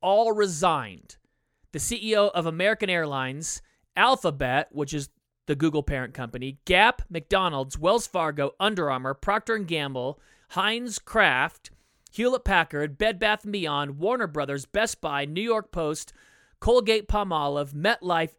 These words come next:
eBay, and Nike. And in twenty twenty, the C E Os of Disney,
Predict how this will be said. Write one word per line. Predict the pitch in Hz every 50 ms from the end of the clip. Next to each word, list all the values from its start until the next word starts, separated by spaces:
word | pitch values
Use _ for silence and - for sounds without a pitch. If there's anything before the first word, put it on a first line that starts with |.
| -
eBay, | 196 208 220 196 160 170 156 151 151 156 156 156 - _ -
and | 156 156 156 151 156
Nike. | 175 196 220 196 - - 143 123 123 131 135 - _ _ _ _ _ _
And | - 180 190
in | 190 170
twenty | - - - 233 269 294 277 220
twenty, | - - - 277 320 311 240 175 160 160 170 - _ _ _ _ _ _ _ _ _ -
the | 175 170
C | - - 233 156 190
E | 214 202 190
Os | 185 180 180 185 175 -
of | - 156 151 139 131
Disney, | - 220 247 254 220 240 254 254 240